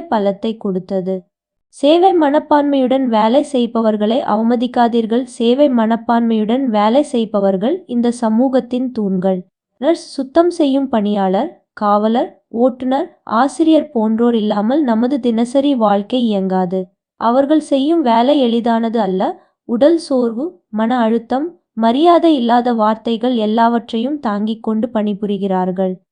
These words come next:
அவர்களை கீழ்த்தரமாக பேசுவது, அவமதிப்பது மனிதநேயமற்ற செயல். அவர்களுக்கும் உணர்ச்சி உண்டு, குடும்பம் உண்டு, கனவுகள் உண்டு.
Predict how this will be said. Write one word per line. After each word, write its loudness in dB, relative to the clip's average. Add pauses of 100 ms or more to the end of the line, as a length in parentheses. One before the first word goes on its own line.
(220)
அவர்களை 2
கீழ்த்தரமாக 2
பேசுவது, -4 (180)
அவமதிப்பது -2 (160)
மனிதநேயமற்ற 0
செயல். -2 (540)
அவர்களுக்கும் 0
உணர்ச்சி -2
உண்டு, -2 (160)
குடும்பம் 2
உண்டு, 0 (160)
கனவுகள் 0
உண்டு. -2